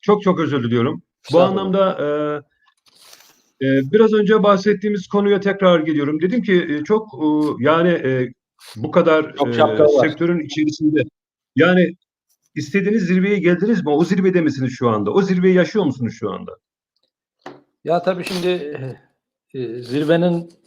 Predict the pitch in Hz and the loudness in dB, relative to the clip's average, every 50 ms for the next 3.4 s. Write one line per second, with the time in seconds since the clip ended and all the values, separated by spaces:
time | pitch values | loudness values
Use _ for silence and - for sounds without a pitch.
0 | _ _ _ _ _ _ _ _ _ - _ _ - - - - 170 151 156 165 | _ _ _ _ _ _ _ _ _ -20 _ _ -20 -20 -12 -4 0 2 4 6
1 | 175 165 - 160 151 143 151 156 156 139 151 170 160 151 143 131 123 113 110 101 | 6 6 6 4 4 6 4 4 4 6 6 6 6 6 6 6 4 2 0 -6
2 | 101 - - _ _ - - - - 147 147 139 139 139 131 147 143 139 139 147 | -8 -12 -16 _ _ -18 -12 -6 -2 -2 -2 0 0 2 2 2 2 2 -2 -6
3 | 135 135 123 117 131 135 139 135 | -10 -12 -8 -4 -4 -2 -2 -4